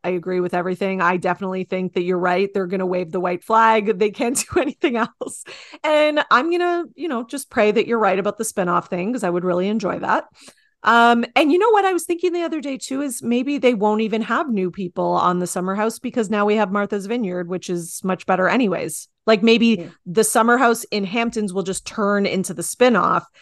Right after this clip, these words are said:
Speaker 1: and then we'll just have the other one.
Speaker 2: I don't know, because the thing about Martha's Vineyard is that they have to, they have to stay there. The, the allure that we, the thing that we loved so much about Summer House Hamptons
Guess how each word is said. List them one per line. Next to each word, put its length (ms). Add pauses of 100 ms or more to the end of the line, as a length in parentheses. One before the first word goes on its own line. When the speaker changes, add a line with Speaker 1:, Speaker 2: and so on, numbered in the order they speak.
(140)
Speaker 1:
and 140
then 100
we'll 80
just 160
have 120
the 140
other 220
one. 300 (640)
Speaker 2:
I 80
don't 160
know, 160
because 320
the 320
thing 260
about 220
Martha's 300
Vineyard 340
is 100
that 160
they 120
have 320
to, 180
they 160
have 340
to 80
stay 320
there. 300 (400)
The, 320
the 200
allure 680
that 240
we, 260
the 200
thing 300
that 180
we 120
loved 320
so 220
much 360
about 560 (260)
Summer 380
House 340
Hamptons 560